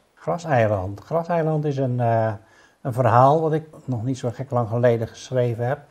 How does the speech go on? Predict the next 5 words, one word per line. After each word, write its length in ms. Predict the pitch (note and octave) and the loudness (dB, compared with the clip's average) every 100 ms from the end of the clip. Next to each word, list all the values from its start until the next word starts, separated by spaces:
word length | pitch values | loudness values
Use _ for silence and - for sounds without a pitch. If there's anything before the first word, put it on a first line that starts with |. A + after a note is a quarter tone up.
| _ _ _ _ _ _ | _ _ _ _ _ _
En 120 | - | -6
dat 180 | A2+ - | -4 -4
gaat 460 | - C#3+ C#3+ C#3 - | -2 0 0 -2 0
over 460 | B2 A2 A#2 A2+ - _ _ _ _ _ _ _ _ _ _ _ _ _ _ _ _ _ | 2 2 -2 -2 -10 _ _ _ _ _ _ _ _ _ _ _ _ _ _ _ _ _
iemand, 580 | E3 B2+ A2+ E3 - | 2 2 2 -4 -12